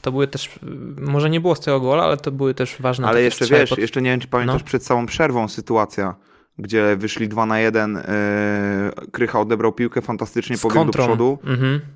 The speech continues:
Speaker 1: Co
Speaker 2: No,
Speaker 1: szli, tak.
Speaker 2: i tylko
Speaker 1: I
Speaker 2: ta piłka się lewemu zaplątała między nogami, bo tak, gdyby tylko ją
Speaker 1: Lewando-,
Speaker 2: opanował,
Speaker 1: y,
Speaker 2: wystawił
Speaker 1: Krycha by wyszedł na czystą, no.
Speaker 2: wyszedłby
Speaker 1: Tak,
Speaker 2: sam na sam,
Speaker 1: zapomniałem
Speaker 2: nie?
Speaker 1: o tym.
Speaker 2: Od
Speaker 1: Mhm,
Speaker 2: dwudziestego piątego
Speaker 1: tak.
Speaker 2: metra,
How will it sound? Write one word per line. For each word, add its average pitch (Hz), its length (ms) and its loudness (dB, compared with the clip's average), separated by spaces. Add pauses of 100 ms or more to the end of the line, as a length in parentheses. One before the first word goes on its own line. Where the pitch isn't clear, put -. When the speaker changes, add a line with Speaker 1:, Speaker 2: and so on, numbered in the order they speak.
(160)
Speaker 1:
Co - 120 -4
Speaker 2:
No, 117 160 2 (100)
Speaker 1:
szli, 113 80 -2 (140)
tak. 120 220 0
Speaker 2:
i 117 240 4
tylko 123 640 2
Speaker 1:
I - 40 -6
Speaker 2:
ta 120 80 0
piłka 123 300 0
się 123 140 0
lewemu 123 320 0
zaplątała 123 520 0
między 113 280 -4
nogami, 113 340 0
bo 98 120 -2
tak, 110 200 -2
gdyby 110 220 0
tylko 120 260 -2
ją 135 40 4
Speaker 1:
Lewando-, 135 300 2
Speaker 2:
opanował, 139 280 4
Speaker 1:
y, 139 80 2
Speaker 2:
wystawił 120 240 0
Speaker 1:
Krycha 127 180 4
by 135 100 -2
wyszedł 139 340 -2
na 139 60 -2
czystą, 135 520 -4
no. 123 300 -4
Speaker 2:
wyszedłby 127 400 2
Speaker 1:
Tak, 123 80 4
Speaker 2:
sam 123 120 4
na 123 100 2
sam, 120 120 -2
Speaker 1:
zapomniałem 131 340 4
Speaker 2:
nie? 127 60 2
Speaker 1:
o 123 40 0
tym. - 80 0
Speaker 2:
Od 110 180 0
Speaker 1:
Mhm, 107 180 -10
Speaker 2:
dwudziestego 131 500 2
piątego 123 320 2
Speaker 1:
tak. 120 80 0
Speaker 2:
metra, 120 420 -2